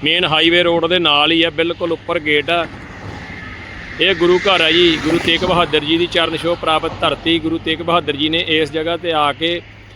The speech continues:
ਸੰਗਤਾਂ ਦੇ ਨਾਲ ਕਰੀਰ ਦੇ, ਦੇ ਦਰਖਤ ਦੇ ਨਾਲ ਘੋੜਾ ਬੰਨ੍ਹ ਕੇ ਦੁਪਹਿਰਾ ਕੱਟਿਆ ਜੀ।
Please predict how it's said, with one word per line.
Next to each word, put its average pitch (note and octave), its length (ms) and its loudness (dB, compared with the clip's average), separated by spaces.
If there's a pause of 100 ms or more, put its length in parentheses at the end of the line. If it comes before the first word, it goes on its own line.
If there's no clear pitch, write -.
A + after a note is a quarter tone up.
(140)
ਸੰਗਤਾਂ D#3+ 440 0
ਦੇ E3+ 100 2
ਨਾਲ D#3+ 260 2
ਕਰੀਰ D#3 420 0
ਦੇ, E3 140 -2 (140)
ਦੇ D#3+ 180 0
ਦਰਖਤ D3 360 0
ਦੇ D#3+ 160 0
ਨਾਲ D3+ 380 2
ਘੋੜਾ C#3+ 220 2
ਬੰਨ੍ਹ C#3+ 300 -4
ਕੇ D#3+ 280 -2 (640)
ਦੁਪਹਿਰਾ D#3+ 380 2
ਕੱਟਿਆ C#3+ 340 0
ਜੀ। C#3 220 4